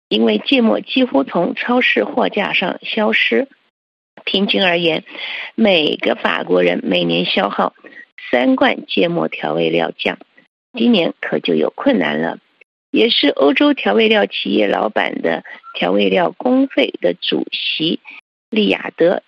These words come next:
咬牙切齿地说：“现在法国人一在货架上看到芥末罐，就全部买下来，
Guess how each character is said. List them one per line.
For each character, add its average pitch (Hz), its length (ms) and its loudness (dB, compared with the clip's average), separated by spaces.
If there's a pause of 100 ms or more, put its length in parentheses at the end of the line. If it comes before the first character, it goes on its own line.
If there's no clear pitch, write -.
咬 - 180 0
牙 - 240 -4
切 - 280 0
齿 - 180 0
地 - 120 -2
说： - 260 0 (440)
“现 330 260 2
在 320 160 0 (100)
法 156 240 -2
国 202 200 2
人 214 200 0
一 226 120 0
在 226 240 2
货 110 320 0
架 - 260 -4
上 85 240 -2
看 104 320 -2
到 78 240 -4 (100)
芥 185 220 0
末 170 320 -2
罐， 190 240 -2 (320)
就 170 160 2
全 185 300 0
部 269 160 4
买 - 180 -4
下 202 260 -2
来， 151 240 -4